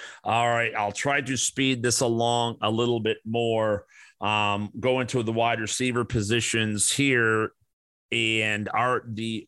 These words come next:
wide receiver one, Davante Adams, the most valuable receiver in fantasy football. It's arguable, though.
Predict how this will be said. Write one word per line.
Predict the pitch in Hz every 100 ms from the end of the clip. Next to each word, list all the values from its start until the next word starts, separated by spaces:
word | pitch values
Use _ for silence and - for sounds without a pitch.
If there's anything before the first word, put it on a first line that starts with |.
| _
wide | - 123 127
receiver | 123 147 117
one, | 107 123 175 202 196 - - - -
Davante | 127 175 180 175
Adams, | 156 151 135
the | 135
most | 135 120
valuable | 131 127 131 123
receiver | 117 113 127 120 113
in | 110
fantasy | 117 110 104 95
football. | 95 131 131 135 127 127 117 - - - - _ _ _ _ _
It's | 262 269
arguable, | 226 226 185 147 117 104
though. | 90 85